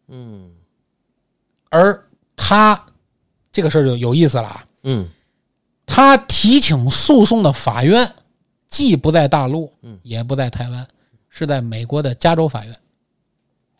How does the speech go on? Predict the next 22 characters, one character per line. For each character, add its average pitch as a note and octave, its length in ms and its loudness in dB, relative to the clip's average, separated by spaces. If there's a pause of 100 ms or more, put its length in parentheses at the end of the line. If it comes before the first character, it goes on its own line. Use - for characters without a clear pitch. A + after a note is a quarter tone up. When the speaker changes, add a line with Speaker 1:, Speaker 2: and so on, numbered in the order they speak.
(760)
Speaker 2:
为 A#3 180 4
啥 C3+ 200 0
呢？ B2 180 -6 (260)
因 D3+ 140 -10
为 E3 60 0
他 E3+ 160 2
知 E3 140 0
道 C3 140 0
张 D3+ 140 -2
汝 B2+ 120 -4
京 C3+ 220 -6
在 C3+ 180 0
加 F3 260 2
州 D#3+ 280 -2 (460)
没 C3 160 -4
有 C3+ 160 -4
这 C#3+ 100 -6
么 B2 100 -6
多 C3 160 -4
的 B2+ 80 -6
朋 B2 220 -12
友。 C#3 120 -16